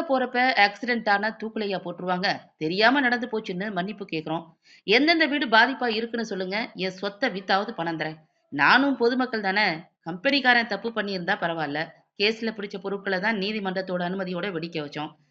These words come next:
யதார்த்தமா நடந்து போச்சு, எத்தனை கோடி எத்தனை லட்சம் ஆனாலும் பாதிச்ச வீடுகளுக்கு இழப்பீடு தரேன்.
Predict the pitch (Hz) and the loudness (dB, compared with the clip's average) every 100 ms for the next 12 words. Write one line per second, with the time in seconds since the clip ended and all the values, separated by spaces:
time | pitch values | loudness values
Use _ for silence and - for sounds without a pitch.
0 | - - _ 147 170 240 247 240 262 240 | -20 -20 _ -4 2 4 4 4 2 2
1 | 226 220 190 180 185 196 - 196 240 269 | 0 -2 -6 -6 -8 -8 -6 -2 -2 0
2 | 254 254 285 240 208 233 208 190 247 214 | 0 0 0 0 -2 -2 -2 -2 -2 0
3 | 180 175 226 - _ 156 180 226 277 277 | 0 -2 -2 -6 _ 4 8 8 8 0
4 | 208 185 180 170 170 208 - 170 180 160 | -6 -4 -4 -4 -4 -6 -4 -6 -6 -6
5 | 156 147 156 | -6 -6 -8